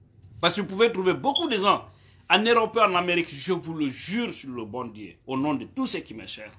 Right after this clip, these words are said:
Si vous les demandez deux mille ou trois mille dollars, qu'on vous montre ça dans leur compte, tu peux pas, parce qu'il y en a pas. Pas parce qu'ils gagnent pas. Ils peuvent gagner plus que ça.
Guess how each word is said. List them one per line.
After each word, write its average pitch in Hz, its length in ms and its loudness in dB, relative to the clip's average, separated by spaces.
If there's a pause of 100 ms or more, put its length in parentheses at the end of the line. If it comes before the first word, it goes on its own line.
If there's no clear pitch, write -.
(800)
Si 226 120 -4
vous 220 160 0
les 185 140 4
demandez 170 480 4
deux 214 300 8
mille 196 180 2
ou 139 80 0
trois 240 300 6
mille 214 160 0
dollars, 175 440 2 (140)
qu'on 220 160 2
vous 202 160 -4
montre 247 340 2
ça 202 160 0
dans 170 140 0
leur 190 200 2
compte, 165 220 -2
tu 135 100 -8
peux 143 220 -4
pas, - 340 -2 (160)
parce 131 140 -6
qu'il 160 80 -4
y 156 60 0
en 147 80 0
a 143 80 4
pas. 135 340 -4 (640)
Pas 339 140 6
parce 269 200 4
qu'ils 226 140 -2
gagnent 185 240 2
pas. - 340 -2 (420)
Ils 175 80 -12
peuvent 294 200 -2
gagner 220 260 0
plus 480 240 -2
que 202 100 -4
ça. 160 360 -4